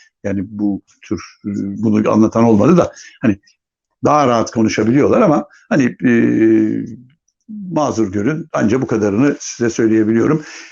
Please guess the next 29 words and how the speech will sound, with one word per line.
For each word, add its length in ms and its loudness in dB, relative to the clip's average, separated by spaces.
M-, 800 -2
muhalefetin 800 2
bu 80 4
konuda 440 2
ne 240 2
yapması 460 -2
gerektiğini 460 0
de 60 2
size 220 0
yarın 240 2
anlatmak 420 -4
istiyorum. 300 -4
Yani 260 0
öyle, 200 2
e, 100 -6
bilgiçlikle 680 -4
söylemiyorum 500 0
ama 200 0
yani 180 -2
ne 340 2
olabilir 680 2
muhalefet? 540 0
Çünkü 380 -2
burada 220 2
muhalefete 500 2
çok 280 -2
iş 200 -4
düşecek 480 -2
ve 200 2